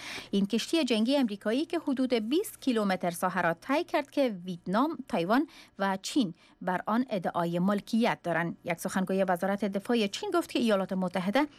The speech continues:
با این اقدام صلح و ثبات آن ساحه را از بین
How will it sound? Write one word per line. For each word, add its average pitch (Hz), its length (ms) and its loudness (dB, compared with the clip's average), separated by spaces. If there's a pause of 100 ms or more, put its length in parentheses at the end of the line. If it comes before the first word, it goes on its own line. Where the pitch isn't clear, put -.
(220)
با 208 180 2
این 185 260 -2
اقدام 240 480 2 (180)
صلح - 400 -4
و 254 80 0
ثبات 202 320 -4
آن 185 200 -2
ساحه 170 280 -2
را 185 80 0
از 170 260 -2
بین 233 260 2